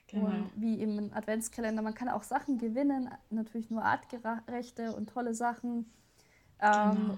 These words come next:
Speaker 2: und da, ähm, könnt ihr gerne mal reingucken. Ich verlinke das auch immer in der Story und du ja auch oder
Speaker 1: Ja.
Speaker 2: die Accounts, die
Speaker 1: <laughs> Die
Speaker 2: dabei
Speaker 1: anderen
Speaker 2: sind.
Speaker 1: Accounts auch, genau.
Speaker 2: Genau, <laughs> also vielleicht kommt, wird der ein oder andere dadurch,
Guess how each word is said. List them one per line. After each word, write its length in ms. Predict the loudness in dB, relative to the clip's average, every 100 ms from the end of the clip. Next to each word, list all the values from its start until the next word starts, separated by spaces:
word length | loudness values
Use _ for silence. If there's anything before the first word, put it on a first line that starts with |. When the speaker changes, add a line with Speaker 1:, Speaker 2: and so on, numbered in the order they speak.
| 0
Speaker 2:
und 380 | 0 0 -2 -2
da, 440 | 0 4 4 2 0
ähm, 280 | -4 -4 -4
könnt 200 | -4 -2
ihr 60 | -2
gerne 260 | -2 0
mal 120 | 0
reingucken. 600 | 0 -2 -2 -4 -8 -4 -4
Ich 80 |
verlinke 300 | -4 -4 -2
das 180 | -4 -8
auch 140 | -8 -6
immer 200 | -4 -4
in 100 | -6
der 80 | -8
Story 420 | -8 -4 -2 -2
und 340 | -4 -8 -8
du 120 | -2
ja 260 | 0 4 4
auch 240 | 4 2 -4
oder 320 | -6 -4 0
Speaker 1:
Ja. 120 | 2 2 2
Speaker 2:
die 100 | -2
Accounts, 400 | 2 6 6 4
die 60 |
Speaker 1:
<laughs> 20 |
Die 60 | 4
Speaker 2:
dabei 320 | 6 10 10
Speaker 1:
anderen 220 | 12 10
Speaker 2:
sind. 140 | 8 8
Speaker 1:
Accounts 280 | 6 6 6
auch, 260 | 6 8
genau. 140 | 10 12
Speaker 2:
Genau, 300 | 12 12 12 12 4 4
<laughs> 20 |
also 420 | 6 6 6 4 4 -4 -20 -20 2
vielleicht 260 | 4 4 -2 -20 -2
kommt, 300 | 0 0 0
wird 140 | 4
der 100 | 4
ein 160 | 6 4
oder 160 | 4 4
andere 200 | 2 0
dadurch, 540 | -2 0 0 -2 -10